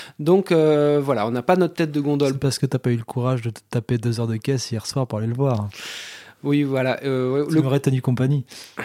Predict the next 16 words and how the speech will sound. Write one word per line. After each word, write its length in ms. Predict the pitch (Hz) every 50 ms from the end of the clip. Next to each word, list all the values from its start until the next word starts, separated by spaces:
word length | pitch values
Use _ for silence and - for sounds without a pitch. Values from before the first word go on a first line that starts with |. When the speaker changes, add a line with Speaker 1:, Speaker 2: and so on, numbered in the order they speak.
| - - - - - -
Speaker 1:
Le 140 | - 147 156
courage 360 | - - 180 170 185 185 165
ou 60 | 170 160
le 140 | 151 147
temps, 200 | 143 - - 147 123 120
<laughs> 60 | 117 160 147 117 - - - 180
enfin 220 | 185 - - 139 135
bon, 160 | 127 120 104
soit, 520 | - - - 156 143 131 - - - - - -
n'épiloguons 1200 | 151 139 143 143 143 147 139 143 139 - _ - 143 147 147 151 151 156 160 160 151 139 156 147 147
pas 260 | - 160 151 - - -
ici, 360 | 165 135 - - 208 226 247 233
nos 240 | 180 151 143 135 131
auditeurs 640 | - 156 131 123 135 139 143 139 - 160 156 - -
et 140 | 135 131 127
nos 220 | 131 127 127 120